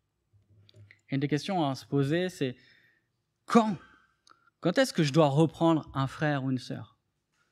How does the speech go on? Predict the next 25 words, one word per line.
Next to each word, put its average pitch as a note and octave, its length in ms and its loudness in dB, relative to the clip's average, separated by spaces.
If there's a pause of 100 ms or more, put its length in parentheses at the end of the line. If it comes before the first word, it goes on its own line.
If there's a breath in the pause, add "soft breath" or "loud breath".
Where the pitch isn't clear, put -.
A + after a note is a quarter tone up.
(300)
Si - 160 -10
on F#3+ 60 0
doit F#3 140 4
reprendre F3 360 4
chaque - 360 -2
péché, F3 500 0 (580)
euh, C3+ 220 -2
en C3 80 -2
fait, - 420 -4
il D3 40 -6
y C#3 40 -4
aura C3 140 0
bientôt D3 260 -4
plus - 240 -8
personne F3+ 340 -2
dans E3+ 80 0
l'église. E3+ 400 -2 (800 soft breath)
Euh, C3+ 280 0
et E3 60 -2
ce F3 120 -2
sera F#3+ 180 2
normal. G#3 360 4 (140)
<laughs> - 1200 -20
C'est F3+ 180 0
pas, - 120 -2